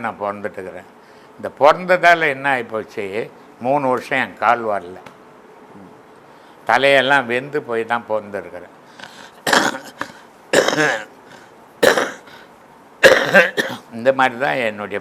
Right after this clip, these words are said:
பிறப்பு நடந்திருக்குது. ஆனா, இது எதுவுமே,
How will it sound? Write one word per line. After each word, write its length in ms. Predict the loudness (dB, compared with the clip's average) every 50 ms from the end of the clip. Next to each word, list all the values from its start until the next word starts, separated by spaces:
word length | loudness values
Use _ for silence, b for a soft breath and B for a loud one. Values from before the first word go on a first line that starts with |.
| -6 -4
பிறப்பு 360 | -4 -2 -2 -2 -4 -6 -10 -10 -10
நடந்திருக்குது. 680 | -10 -12 -12 -14 -16 -16 -16 -16 -18 -18 -18 -16 -16 -16 -18 -20 b b b b b b b
ஆனா, 160 | -8 -6 -4 -2
இது 260 | -2 -2 -2 -2 -2 -2
எதுவுமே, 420 | 0 0 0 0 -2 -2 -2 -4